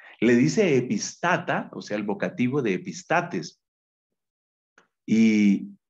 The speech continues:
epistates significa maestro, pero el que enseña con autoridad, mejor dicho, el que dice lo que hay que hacer. Por eso, la palabra epistata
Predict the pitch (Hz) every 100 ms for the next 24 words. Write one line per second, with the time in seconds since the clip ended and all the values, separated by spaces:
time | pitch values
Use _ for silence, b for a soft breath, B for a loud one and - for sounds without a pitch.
0 | _ 113 110 98 - 127 127 143 175 -
1 | - _ _ _ _ - - 104 101 107
2 | 101 139 117 95 110 123 165 165 110 98
3 | 87 87 87 - 104 135 156 123 104 90
4 | - 87 87 90 139 160 B - 101 117
5 | 139 - 107 - 95 92 165 185 226 151
6 | - 92 98 151 127 - 165 - - _
7 | _ _ _ B B B - 95 190 196
8 | - 170 - _ _ _ _ 104 95 -
9 | 98 135 147 110 - 104 - 95 - -
10 | 127 - 139 202